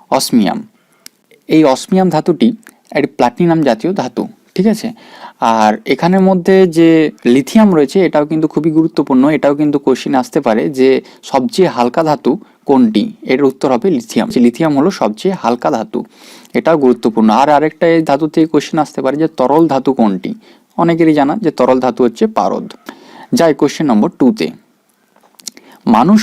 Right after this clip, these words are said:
প্রথম কোন ধাতুর ব্যবহার শেখে? অপশন ওয়ানে রয়েছে লোহা, অপশন বিতে রয়েছে তামা, অপশন সিতে রয়েছে ব্রোঞ্জ এবং অপশন ডিতে রয়েছে সোনা। তো এর সঠিক উত্তর অনেকেরই জানা, এর সঠিক উত্তর হচ্ছে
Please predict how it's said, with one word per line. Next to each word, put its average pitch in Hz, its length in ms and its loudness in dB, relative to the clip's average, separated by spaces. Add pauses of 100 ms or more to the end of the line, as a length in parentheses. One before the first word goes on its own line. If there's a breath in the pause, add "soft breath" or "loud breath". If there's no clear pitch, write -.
প্রথম 185 280 -2 (180)
কোন 165 180 0
ধাতুর 156 320 -2
ব্যবহার 110 460 -2 (100)
শেখে? 107 300 -6 (960 loud breath)
অপশন 185 320 0
ওয়ানে 165 240 2
রয়েছে 151 260 2
লোহা, 113 320 0 (280)
অপশন 139 400 -2
বিতে 139 220 0
রয়েছে 139 260 0
তামা, 110 320 -2 (180)
অপশন - 240 -6 (200)
সিতে 160 340 0
রয়েছে 135 280 0
ব্রোঞ্জ 113 400 -2
এবং 139 220 0
অপশন 135 340 -2
ডিতে 127 260 2
রয়েছে 113 300 0
সোনা। 104 340 -4 (640 loud breath)
তো - 80 0
এর 165 100 4
সঠিক 156 340 -4
উত্তর 160 220 -2
অনেকেরই 120 440 2
জানা, 120 160 0 (400 soft breath)
এর 131 140 -2
সঠিক 131 220 -2
উত্তর 123 240 -2
হচ্ছে 113 200 -2